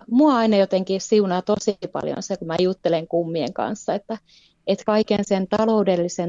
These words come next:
tuen lisäksi, mitä he antaa kummilasten elämän hyväksi, niin monet kertoo sitä, kuinka he joka ilta muistaa näitä kummilapsia rukouksin.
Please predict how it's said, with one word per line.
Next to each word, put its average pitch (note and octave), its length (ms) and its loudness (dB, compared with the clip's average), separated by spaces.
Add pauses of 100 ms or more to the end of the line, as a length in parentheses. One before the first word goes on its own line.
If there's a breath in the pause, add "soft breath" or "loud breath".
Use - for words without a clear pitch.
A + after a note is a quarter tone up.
tuen E3+ 280 2
lisäksi, F3 520 -4
mitä E3 320 -2
he E3+ 100 0
antaa F3 540 -2 (920)
kummilasten F3+ 680 2
elämän F3 520 2
hyväksi, F3+ 540 0
niin F3+ 320 -4
monet A#3+ 480 4
kertoo F3 480 0
sitä, E3 340 -4
kuinka F#3+ 300 -4
he G3 200 0 (120)
joka G#3 480 2
ilta F3 520 -2 (180)
muistaa F3+ 480 -2
näitä E3+ 300 -4
kummilapsia E3+ 840 0
rukouksin. F#3 800 -4